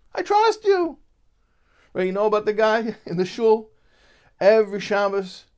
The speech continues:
the Rav would get up to say his drasha. The guy never made it through a drasha. He would always fall asleep before the end of the drasha. One week, the Rav got up to say the drasha,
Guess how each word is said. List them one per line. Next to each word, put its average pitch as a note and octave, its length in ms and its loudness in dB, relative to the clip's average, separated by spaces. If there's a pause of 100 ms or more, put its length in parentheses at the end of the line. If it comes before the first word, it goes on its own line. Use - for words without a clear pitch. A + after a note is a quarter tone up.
(380)
the C#3+ 100 -6
Rav F3+ 220 4
would E3+ 120 -4
get E3 160 -2
up F#3 260 2
to D3 80 -12
say E3 180 -6
his E3 140 -6
drasha. F3 580 -2 (300)
The C#3+ 80 -8
guy F#3+ 280 -2
never F#3+ 440 -2
made F#3 300 -6
it - 120 -20
through F3 180 -8
a F#3 40 -4
drasha. G#3 300 -4
He D#3 80 -10
would C#3 140 -10
always F3+ 300 -4
fall D3+ 240 -4
asleep G#3 340 -10
before C3+ 260 -8
the C#3+ 120 -6
end D#3 140 -10
of D#3+ 60 -10
the E3 120 -8
drasha. F#3+ 480 -4 (1000)
One F3+ 300 -2
week, G3 300 0
the C#3 100 -6
Rav E3 240 -2
got D3+ 200 -2
up E3+ 180 0
to C#3 60 -16
say C#3+ 180 -4
the C#3 120 -6
drasha, G3+ 560 -2